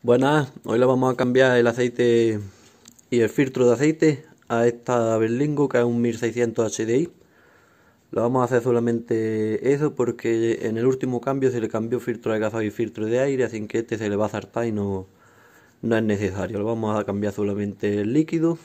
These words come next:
y el filtro. Este motor también lo tenemos montado, es el mismo que monta el Peugeot trescientos ocho de su época. Y también lo tenemos en la Parne. Nos vamos ahí abajo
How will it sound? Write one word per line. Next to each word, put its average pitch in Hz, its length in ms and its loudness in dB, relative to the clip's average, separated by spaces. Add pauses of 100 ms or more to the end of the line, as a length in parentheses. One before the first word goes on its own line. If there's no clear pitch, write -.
(320)
y 104 140 0
el 98 80 0
filtro. 104 440 -6 (880)
Este 135 200 -2
motor 139 360 2
también 127 260 2
lo 120 80 4
tenemos 117 320 2
montado, 110 680 0
es 110 60 0
el 107 80 0
mismo 110 300 -2
que 104 200 2
monta 107 400 -2
el 101 460 0 (140)
Peugeot 104 340 0
trescientos 98 480 -4
ocho 87 340 -6 (180)
de 101 200 -4
su 101 160 -2
época. 95 380 -6 (1000)
Y 98 100 -8
también 113 320 -2
lo 113 100 -2
tenemos 120 500 -2
en 101 80 -2
la 98 140 -4
Parne. 95 500 -6 (360)
Nos 117 180 -6
vamos 131 260 2
ahí 120 80 2
abajo 151 500 4